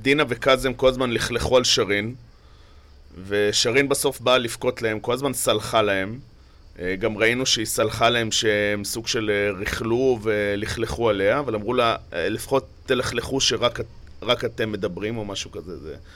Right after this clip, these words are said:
שקר כזה או אחר. אה, וריווה זה כזה, לריווה תמיד יש לה את הפלן בי לברוח לבר,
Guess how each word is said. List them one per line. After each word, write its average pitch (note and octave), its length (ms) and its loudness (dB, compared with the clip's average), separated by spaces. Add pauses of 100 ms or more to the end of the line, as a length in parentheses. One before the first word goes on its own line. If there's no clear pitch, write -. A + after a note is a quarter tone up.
(360)
שקר A2+ 520 2 (120)
כזה G2 240 -4
או F#2 100 0
אחר. G2+ 360 -6 (880)
אה, G2 40 -8 (1000)
וריווה D#3 540 4
זה E3+ 140 -4
כזה, D3 680 2 (160)
לריווה C3+ 480 4
תמיד G#3 280 -2
יש G#3 160 2
לה G3 60 4
את F#3 120 0
הפלן E3 400 2
בי E3 120 4
לברוח C3+ 440 0
לבר, G#2+ 420 2